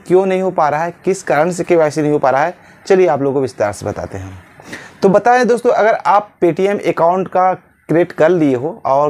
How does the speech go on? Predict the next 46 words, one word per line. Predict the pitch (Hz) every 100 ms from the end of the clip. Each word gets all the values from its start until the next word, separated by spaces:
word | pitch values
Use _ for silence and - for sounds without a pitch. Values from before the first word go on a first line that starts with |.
| -
क्रिएट | 165 196 -
करने | 175 185
के | 196
बाद | 180 170
दोस्तों | 151 156 - - 143
आप | 151 156
केवाईसी | 156 143 135 143 156
करने | 147 135 143
की | 151
कोशिश | - 143 123 143
कर | - 117
रहे | 107 104
हो | 98 101 - _ _ _ _ - - - - - -
और | 185
आपका | - 190 - 226 226
केवाईसी | - 196 180 175 214 190
जो | 180
है | 175 180
कंप्लीट | 151 135 147 170 143
नहीं | 131 127
हो | 113
पा | - 101
रहा | 98 95
है, | 101 - - -
आखिर | 139 143 208
ये | 208
केवाईसी | 208 190 160 151 190
कंप्लीट | 170 143 175 170 -
क्यों | - 196
नहीं | 196
हो | 196
पा | 185
रहा | 175 170
है? | 196 - _ _ _ -
बहुत | 127 185 196
से | 202
दोस्तों | 196 202 196
को | 185
जानकारी | 151 156 160 165 190
नहीं | 190 185
है | 196 - -
कि | 180
केवाईसी | 175 175 160 160 147 190
अभी | - 139 160
जो | 160
है | 156 185